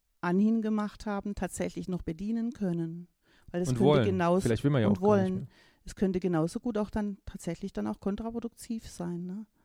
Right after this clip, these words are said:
Speaker 1: Und da gibt's natürlich auch Alternativen, wie uns, wie wir uns dann noch präsentieren können. Aber ich denke schon, wir sollten auch über diese Wichtigkeit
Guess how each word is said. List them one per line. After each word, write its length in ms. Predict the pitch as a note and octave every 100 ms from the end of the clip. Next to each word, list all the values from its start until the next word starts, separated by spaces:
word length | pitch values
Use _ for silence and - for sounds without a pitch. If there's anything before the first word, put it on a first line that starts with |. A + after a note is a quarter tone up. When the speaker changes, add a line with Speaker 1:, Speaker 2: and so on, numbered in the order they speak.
| _ _ _ -
Speaker 1:
Und 140 | F#3
da 80 | F#3
gibt's 300 | F3+ A3 -
natürlich 420 | A#3 - G3+ G3
auch 140 | F#3+ -
Alternativen, 800 | E3+ F3 F3 - G3+ G#3 G3 F3
wie 100 | E3+
uns, 200 | E3+ -
wie 160 | F#3 E3+
wir 120 | F3
uns 200 | D#3+ -
dann 200 | E3 E3+
noch 280 | D#3+ D#3 - -
präsentieren 800 | - D3+ E3+ - E3+ D#3 D3 D3+ -
können. 500 | F#3+ F#3+ E3 D#3 D#3+ _ _ - - -
Aber 140 | F3
ich 100 | F3
denke 300 | - F3+ F#3+
schon, 320 | - F3+ A3+
wir 80 | A#3
sollten 400 | - G3 G3 G3
auch 400 | - D#3+ G3+ C4
über 180 | - F3+
diese 300 | E3+ F3+ E3+
Wichtigkeit 920 | F3+ F#3 - B3 - B3+ C4 C#4+ -